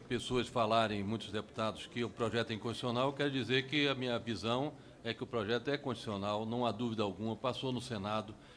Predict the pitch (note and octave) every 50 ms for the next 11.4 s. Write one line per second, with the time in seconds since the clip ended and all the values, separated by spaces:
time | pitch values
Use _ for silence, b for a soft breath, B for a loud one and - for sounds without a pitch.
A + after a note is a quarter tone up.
0 | B B A2+ A2+ A2+ G#2+ - - - - B2 A2+ - C3 A2 - B2 A#2 A2+ A2
1 | G#2 G2+ G2 F#2+ - - - - - - - - A2+ G#2 G#2 G#2 G#2 G2+ G2+ G2
2 | A#2 A#2 A2+ A#2 G#2+ G2+ - - B2 A#2 A2 - - A#2 A#2 A2+ - A#2+ A2+ -
3 | B2+ A2+ - - E3+ - G3 F#3 C3 C3 E3+ F3 F#3 F#3 - F#3+ F#3+ F#3+ F#3+ F3
4 | D#3 B2+ C3 B2 B2 C3+ C3 A#2+ A2+ A2+ A#2 A#2 A2+ - G#2+ - B B B B
5 | B B B - - A#2 A#2 A2 A2+ A2+ A2 A#2 A#2 - - A#2+ - - - C#3
6 | D#3 - - A2+ G#2 F#2 - B B B B B B B - - D3 B2 A#2 C3
7 | C#3 C#3 - - D3+ C#3 - D3+ C3 - C#3 A#2+ - - - B2+ B2+ C3 C#3 D3
8 | D#3+ D#3 - - C3+ C3 B2+ B2 B2 B2+ A2+ B2 B2+ B2+ C3 C3 C3 B2+ B2+ -
9 | C#3 B2 B2+ B2+ B2 A#2+ A2 A2 A2 G#2+ - - - C#3+ D#3 D3+ D3+ - D3 C3
10 | B2 B2 C3 C#3 D3 D3+ D#3 D#3+ D3 D3+ D#3 C#3 - - C#3+ C#3 C#3 D3 C#3 -
11 | - - D#3 D3 C3+ D3 C#3 C#3